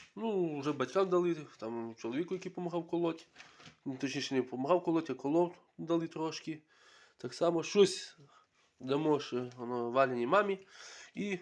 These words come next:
щось дамо ще і на армію. Щось. То так само, бо варять і каші, і тушонки роблять, і все.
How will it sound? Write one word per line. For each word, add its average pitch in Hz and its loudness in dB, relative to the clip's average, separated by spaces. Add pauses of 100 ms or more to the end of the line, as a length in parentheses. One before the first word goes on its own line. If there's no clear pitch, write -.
(120)
щось - -4
дамо 160 6
ще 151 2
і 151 4
на 156 8
армію. 123 4
Щось. - -12
То 143 0
так 131 -8
само, 190 6
бо 139 0 (880)
варять 131 6
і 123 0
каші, 190 6
і 131 -6
тушонки 190 6
роблять, 160 2
і 147 0
все. 120 -2